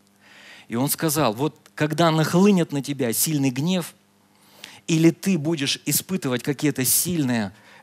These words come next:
эмоции, на-, просто посмотри, постоянно носи это кольцо и просто посмотри на эту надпись.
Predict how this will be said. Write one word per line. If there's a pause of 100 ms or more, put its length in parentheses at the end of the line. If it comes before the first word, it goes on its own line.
эмоции, (1000)
на-,
просто
посмотри, (260)
постоянно
носи
это
кольцо (420)
и
просто
посмотри
на
эту
надпись.